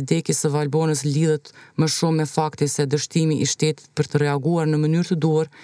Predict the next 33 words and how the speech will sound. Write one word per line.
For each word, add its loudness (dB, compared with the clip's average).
ishte 0
më 2
i -
dukshëm 0
dhe 4
mungesa 2
e 0
reagimit 0
për -2
vdekjen 0
e 2
Antigonës 0
vjen 2
si 0
rrëdhojë 0
e -14
faktit -2
se 0
nuk 0
ka 2
lidhje 2
që -4
gjykata 0
e -4
shpalli 0
të -2
pafajshëm -2
bashkëshortin 0
e 0
Antigonës 0
dhe 4
më -2
pas 0